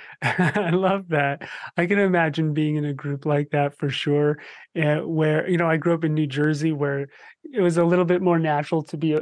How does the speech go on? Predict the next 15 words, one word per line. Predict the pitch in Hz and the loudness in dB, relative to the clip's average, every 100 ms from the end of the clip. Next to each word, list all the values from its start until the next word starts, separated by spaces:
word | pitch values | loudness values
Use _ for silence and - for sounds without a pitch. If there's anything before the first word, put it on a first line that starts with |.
| 185 | 0
a | |
bit | 165 240 254 | 0 2 2
aggressive, | 190 165 160 151 190 175 170 - | 2 2 2 0 -2 -2 -4 -10
and | 156 | -6
I | 156 | -4
grew | 143 156 | 0 -2
up | 147 | 0
playing | 165 147 147 | -2 0 0
ice | 151 156 | 0 0
hockey, | - 151 147 156 | 0 0 0 -4
so | 147 143 | -4 -2
that | 139 | 0
was | 151 143 | 0 -2
very | 131 147 151 160 | 0 0 2 2
aggressive, | 160 151 151 147 - 160 | 0 0 -2 -2 -2 -4